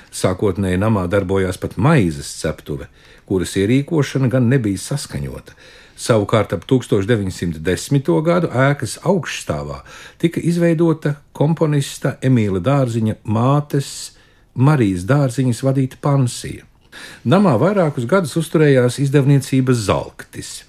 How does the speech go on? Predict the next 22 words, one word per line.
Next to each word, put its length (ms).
kas 220
izdeva 320
poligrāfiski 840
un 160
mākslinieciski 1080
augstvērtīgas 880
grāmatas. 680
Izdevniecību 800
tūkstoš 480
deviņsimt 680
ceturtajā 840
gadā 280
dibināja 520
nama 240
īpašnieks 560
Attis 380
Ķeniņš 460
kopā 340
ar 120
skolotāju 920
un 260
rakstnieku 880